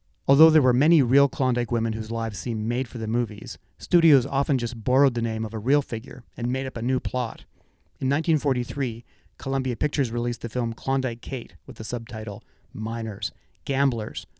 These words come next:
thieves, adventurers, she ruled them all, but one." The poster of this film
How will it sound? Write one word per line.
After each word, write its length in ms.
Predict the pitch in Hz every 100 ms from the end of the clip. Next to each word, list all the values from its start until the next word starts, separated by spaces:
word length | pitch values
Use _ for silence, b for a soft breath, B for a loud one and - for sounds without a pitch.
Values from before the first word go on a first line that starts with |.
| -
thieves, 580 | - 180 165 113 117 - _ -
adventurers, 720 | 123 123 160 - 113 - - - -
she 220 | - 120
ruled 380 | 110 123 120 107
them 120 | 107
all, 380 | 110 113 - _ _ _ _
but 160 | 104 -
one." 340 | 110 101 98 _ _ _ _ _ _ _ _ _ - _ -
The 60 |
poster 280 | 127 185 -
of 120 | 131
this 180 | 131 165
film 380 | - 117 110